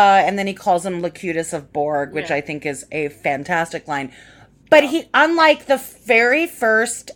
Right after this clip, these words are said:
Speaker 1: episode, or it's the second one, where he follows Buffy into the sewer,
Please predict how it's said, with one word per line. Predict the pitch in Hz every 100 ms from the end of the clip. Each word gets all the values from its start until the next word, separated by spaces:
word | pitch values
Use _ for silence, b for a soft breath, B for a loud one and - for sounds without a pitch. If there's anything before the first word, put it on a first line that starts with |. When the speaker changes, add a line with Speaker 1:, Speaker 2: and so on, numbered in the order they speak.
| -
Speaker 1:
episode, | 220 262 - 262 226 190
or |
it's | 185 180
the | 185
second | 226 262 254 151
one, | 170 156 - b b
where | 202
he | 208 269
follows | 254 - 208 226 302 320 339
Buffy | - 220 208 214 185 180 180 - -
into | 190 226 254 269
the | 302
sewer, | - 240 208 180 175 165 165 180